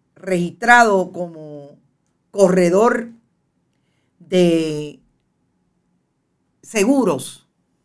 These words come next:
Y una de las empresas que se va a quedar con los seguros de determinadas agencias es la de él.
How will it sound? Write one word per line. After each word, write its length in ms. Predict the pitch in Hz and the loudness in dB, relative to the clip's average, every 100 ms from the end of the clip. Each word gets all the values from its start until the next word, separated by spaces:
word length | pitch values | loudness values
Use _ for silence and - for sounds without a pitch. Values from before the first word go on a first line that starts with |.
| _ _ _ _ _ _ _ _ _ _ _ _ _ _ _ _ | _ _ _ _ _ _ _ _ _ _ _ _ _ _ _ _
Y 180 | 233 254 | -2 0
una 260 | 320 311 | 2 4
de 80 | 277 | 4
las 160 | 262 247 | 2 0
empresas 580 | 226 - 302 294 254 | -4 -2 -2 -2 -4
que 160 | - 190 | -4 -4
se 160 | 190 175 | -2 0
va 100 | 208 | 0
a 40 | |
quedar 320 | 226 233 240 | 2 2 0
con 180 | 220 208 | -2 -4
los 140 | 185 - | -4 -4
seguros 800 | 180 208 240 202 196 - - _ _ _ _ _ _ _ | -6 -6 -6 -6 -6 -10 -20 _ _ _ _ _ _ _
de 540 | 160 180 170 165 160 - _ _ _ _ | _ -4 -2 -2 -6 -16 _ _ _ _
determinadas 840 | 190 185 180 165 170 220 233 247 | -6 -2 -2 -2 -2 2 2 2
agencias 680 | 277 302 - 180 156 - _ _ - | 0 -2 -4 -4 -6 -10 _ _ -12
es 120 | 139 | -6
la 160 | 151 202 | -2 0
de 120 | 143 | -2
él. 240 | 120 98 | -6 -12